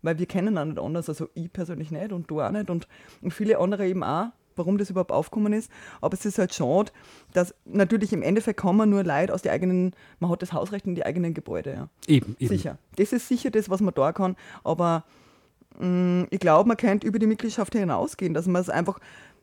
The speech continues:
Speaker 1: generell diese Leute auch nicht duldet. Ja? Also man kann ja auch sagen, ich bin nicht mit denen befreundet. Ich kann mir aussuchen, mit wem ich befreundet bin. Ne? Aber das ist natürlich immer eine persönliche Geschichte. Aber wenn die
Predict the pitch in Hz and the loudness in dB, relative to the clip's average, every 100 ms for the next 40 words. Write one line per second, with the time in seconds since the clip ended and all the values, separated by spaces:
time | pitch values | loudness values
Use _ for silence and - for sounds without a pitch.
0 | - _ - 185 233 262 190 180 - - | -20 _ -4 2 4 6 4 4 -2 -6
1 | 202 196 160 170 - - 220 160 - 143 | 0 2 2 2 2 0 0 -2 -4 -4
2 | 135 117 120 160 196 160 165 160 - - | -2 -4 -2 -2 0 0 0 -2 -6 -20
3 | - _ - - - 180 - 180 170 180 | -20 _ -20 -18 -4 -2 2 2 4 4
4 | 175 175 185 180 - 170 165 160 147 - | 2 2 2 2 0 -2 -2 -4 -6 -8
5 | 156 185 175 120 180 180 - 214 - 254 | -4 -4 -4 -4 -2 -2 -2 -4 -6 -2
6 | 214 156 135 127 - 139 127 135 - 135 | -2 -2 -4 -4 -6 -12 -10 -10 -10 -8
7 | 151 185 _ _ - - - 165 165 170 | -8 -10 _ _ -20 -20 -10 0 0 0
8 | 165 185 - - 190 170 185 - 202 190 | -2 -6 -8 -6 -2 0 0 2 4 4
9 | - - 165 160 165 185 - 156 151 - | 4 -2 -2 -2 -2 -2 -2 -2 -2 -8
10 | _ _ _ _ 170 - 226 - 185 165 | _ _ _ _ -8 -2 -2 -2 0 2
11 | 160 160 160 147 - | 2 0 -2 -4 -8